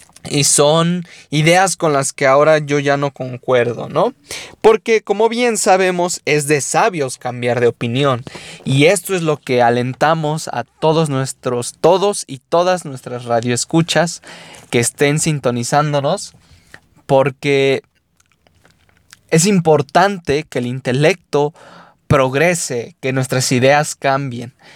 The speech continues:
eh, y que incluso nuestras ideologías, nuestros pensamientos, nuestro set de creencias, nues-,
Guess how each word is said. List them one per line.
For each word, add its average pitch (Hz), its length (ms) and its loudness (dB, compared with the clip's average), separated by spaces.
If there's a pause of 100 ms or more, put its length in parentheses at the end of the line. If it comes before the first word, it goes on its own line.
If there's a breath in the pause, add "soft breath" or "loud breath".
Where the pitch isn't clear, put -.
(240 loud breath)
eh, 120 500 2 (640)
y 156 120 2
que 170 480 2
incluso 170 720 2
nuestras 156 680 2 (100)
ideologías, 160 1000 2
nuestros 131 320 -8
pensamientos, 143 1120 0 (480 loud breath)
nuestro 135 1080 2
set 165 380 2
de 147 280 0
creencias, 135 1120 0 (220 loud breath)
nues-, 143 240 0